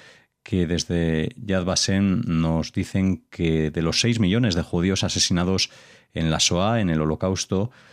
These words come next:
cinco millones de víctimas han sido identificadas. Eh, bueno, gracias a la i-,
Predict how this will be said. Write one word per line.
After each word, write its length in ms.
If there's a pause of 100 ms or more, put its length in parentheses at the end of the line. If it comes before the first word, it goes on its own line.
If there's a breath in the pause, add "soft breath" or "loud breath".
(220 loud breath)
cinco 300
millones 360
de 120
víctimas 640 (120)
han 160
sido 540 (120)
identificadas. 1040 (440 soft breath)
Eh, 360
bueno, 320
gracias 380
a 60
la 100
i-, 380